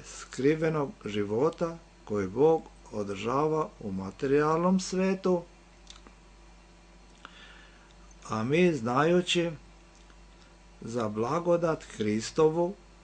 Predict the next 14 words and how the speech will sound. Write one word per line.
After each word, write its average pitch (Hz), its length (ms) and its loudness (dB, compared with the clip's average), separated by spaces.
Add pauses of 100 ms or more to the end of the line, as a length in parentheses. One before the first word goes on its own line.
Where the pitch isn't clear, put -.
(220)
zajedno 151 600 0
sa 123 240 -2
svim 170 420 0
svetim 127 920 0 (400)
koji 156 280 6
su 107 280 -4
pisali 151 640 0 (280)
o 101 180 -4 (100)
tom 135 400 0
čudu, 175 520 0 (480)
od 107 240 -2
svetog 139 580 2 (280)
Jerme 156 600 0 (180)
iz 160 440 -2